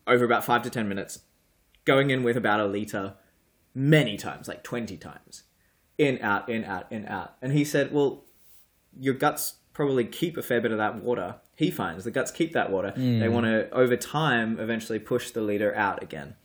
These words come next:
Speaker 1: Uh, n-, maybe not all at once, like, little bits at a time. 'Cause, you know, there's heaps of folds, n-, nooks and crannies in your guts. So, in fact, today, just before we started recording,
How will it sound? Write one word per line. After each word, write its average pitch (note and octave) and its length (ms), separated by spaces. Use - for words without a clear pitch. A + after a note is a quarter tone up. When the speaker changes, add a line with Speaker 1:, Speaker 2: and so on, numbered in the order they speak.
Speaker 1:
Uh, G2+ 160
n-, C#3+ 300
maybe E3+ 160
not G3+ 160
all F3 180
at C3+ 60
once, C3 280
like, A2 240
little C#3 200
bits D3 240
at A#2+ 60
a A#2+ 40
time. G2+ 460
'Cause, B2 180
you D3+ 80
know, G#2+ 80
there's G#2 180
heaps C3 180
of G#2+ 80
folds, F#2+ 560
n-, A#2+ 180
nooks A2+ 420
and G2+ 160
crannies G#2+ 460
in F#2+ 120
your F2+ 100
guts. - 420
So, B2 580
in B2+ 120
fact, - 300
today, A#2 680
just - 160
before B2 220
we A2+ 60
started G#2+ 260
recording, G2+ 640